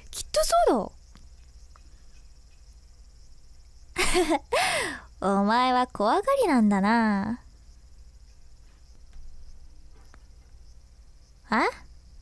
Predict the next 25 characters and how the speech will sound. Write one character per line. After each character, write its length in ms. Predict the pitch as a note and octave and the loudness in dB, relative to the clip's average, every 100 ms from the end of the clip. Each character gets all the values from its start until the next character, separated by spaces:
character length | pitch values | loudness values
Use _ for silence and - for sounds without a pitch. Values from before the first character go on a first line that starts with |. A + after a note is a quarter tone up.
| - - - - - | -20 -20 -20 -14 -4
私？ 400 | G3+ F4+ G4 A#4+ D5+ E5+ - - - - - - - - - - - - - - - - - - - - - - - | -2 0 0 4 2 0 -10 -20 -20 -20 -20 -20 -20 -20 -20 -20 -20 -20 -20 -20 -20 -20 -20 -20 -20 -20 -20 -16 -4
私 540 | A#3+ C4 G4 G#4 A4 | -2 0 0 0 2
は、 840 | G#4 G#4 G4+ G4+ G4 F#4+ F#4+ F#4 G4 - - - - - - - - - - - - - - | 2 4 4 4 4 4 4 2 0 -6 -10 -20 -20 -20 -20 -20 -20 -20 -20 -20 -20 -20 -6
あ 120 | G#3 | -2
ん 20 | |
ま 60 | D#4 A4+ A#4+ A4+ | -2 -2 0 2
り 280 | G#4 G4 F4+ - | 4 4 2 0
怖 240 | E4+ F#4+ F4+ | 0 2 2
く 160 | - | 0
な 180 | G3+ A#3 | 2 2
い 60 | A3+ | 0
か 160 | - | -4
な。 680 | F#3 G#3+ G#3+ G#3+ G3+ F#3+ G3 - - - - - - - - - - - - - - - - - - - - - | -2 0 2 2 2 -2 -4 -12 -20 -20 -20 -20 -20 -20 -20 -20 -20 -20 -20 -20 -20 -20 -20 -20 -20 -20 -20 -4
あ、 160 | A#3 - A#3 - | -4 -2 -6 0
こ 140 | D4 | 4
う 60 | F#4 | 6
い 80 | G4+ | 4
う 40 | |
時 220 | G4 E4 | 2 0
っ 40 | - | 0
て 180 | G3+ | -2
怖 280 | G3 A#3+ F#4 | -2 2 2
い 40 | |
っ 40 | |
て 60 | F#4+ | 2